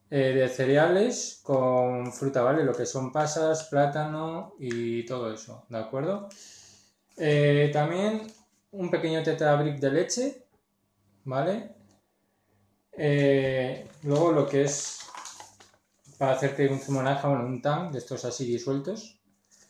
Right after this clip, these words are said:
También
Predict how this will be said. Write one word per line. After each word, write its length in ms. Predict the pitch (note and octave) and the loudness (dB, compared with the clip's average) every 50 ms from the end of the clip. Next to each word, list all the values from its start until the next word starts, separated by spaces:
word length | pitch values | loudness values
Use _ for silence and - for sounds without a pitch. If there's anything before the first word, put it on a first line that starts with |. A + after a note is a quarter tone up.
| _ _ _ - - - _ _ _ _ _ _ _ _ _ _ _ _ _ - - - - - - - | _ _ _ -20 -20 -20 _ _ _ _ _ _ _ _ _ _ _ _ _ -20 -20 -20 -20 -20 -10 -6
También 800 | C#3+ C3 C3+ C#3 C#3+ D3 D3 D3 C#3+ C#3 C3+ B2+ B2+ A#2+ A2+ - | -4 -2 0 2 2 4 4 4 4 2 0 -2 -4 -8 -10 -12